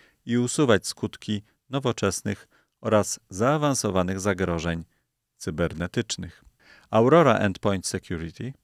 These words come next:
to portfolio zaawansowanych rozwiązań ochrony produktów końcowych,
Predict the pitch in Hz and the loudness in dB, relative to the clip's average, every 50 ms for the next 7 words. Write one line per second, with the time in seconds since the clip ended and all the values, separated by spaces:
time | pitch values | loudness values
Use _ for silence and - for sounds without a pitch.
0 | _ - - 107 - 127 127 139 - - - 170 156 123 92 87 87 87 87 87 | _ -10 -10 -6 -2 -2 -2 -2 -2 -4 -2 0 0 0 0 -2 -4 -6 -4 -4
1 | 98 101 95 107 107 101 - 113 107 120 123 123 110 107 104 95 90 101 107 107 | -4 -2 -2 -4 -6 -4 -4 -4 -4 -4 -4 -4 -6 -6 -6 -4 -4 -4 -4 -4
2 | 110 113 113 110 - 110 - - 120 104 104 107 - - 110 95 92 90 - - | -4 -6 -6 -8 -12 -14 -10 -8 -6 -6 -6 -6 -6 -6 -8 -8 -8 -10 -12 -16
3 | 104 - - 120 110 - - 117 92 85 82 - | -14 -10 -8 -8 -8 -6 -6 -6 -6 -6 -8 -12